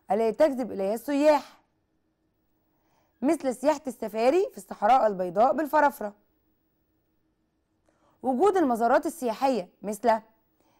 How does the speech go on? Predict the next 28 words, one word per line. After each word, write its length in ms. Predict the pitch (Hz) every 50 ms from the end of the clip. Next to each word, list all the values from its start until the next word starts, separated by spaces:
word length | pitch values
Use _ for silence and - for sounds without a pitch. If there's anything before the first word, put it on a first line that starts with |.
| _ _ _ -
دير 220 | 185 294 339 359 339
سانت 340 | 262 - 269 269 262 254 220
كاترين 500 | - 233 220 - 220 240 269 294 277 233
في 100 | - 202
سينا، 380 | - - 247 285 320 359 381 370 - _ _ _ _ _ -
وهو 300 | 202 226 254 285 294 269
من 100 | 247 233
السياحة 600 | 208 - - 226 226 226 240 240 - 214 220 208 - _ _ _ _ _ - -
الدينية. 460 | 311 254 233 254 240 220 185 165 165 - _ _ _ _ _ _ _ _ _ _ _ _ _ _ _ _ _ _ _ _ _ _ _ _ _ _ _ -
طبعًا 280 | 294 349 392 381 339 277
عندي 280 | 254 320 339 285 285
برضو 280 | 240 285 330 285 247 247
جبل 300 | 220 262 226 247 233 226
موسى 340 | 233 254 294 339 - 269 240
في 80 | -
سينا، 400 | - - 240 233 240 262 320 370 - - _ _ _ _ -
هو 140 | 196 214 220
برضو 300 | 202 262 311 311 233 247
من 120 | 226 208
السياحة 560 | 196 - - 208 214 220 233 220 - 214 - - _ _ _
الدينية. 520 | 180 160 160 190 214 254 294 294 220 165 160 _ _ _ _ _ _ _ _ _ _ _ _ _ _ _ _ _ -
توفر 420 | 262 285 330 415 403 - 381 320
المنشآت 540 | 277 254 233 226 208 - 247 - 302 - -
السياحية 720 | 285 - - 233 220 208 208 - - 269 311 330 330 330 330 _ _ _ _ _ -
من 160 | 220 233 226
فنادق 540 | 220 226 220 226 262 311 302 320 - - 247
ومخيمات 880 | 220 214 214 208 - 220 208 208 208 208 214 226 247 277 320 339 339
وطرق 380 | 294 247 226 226 269 277 262 233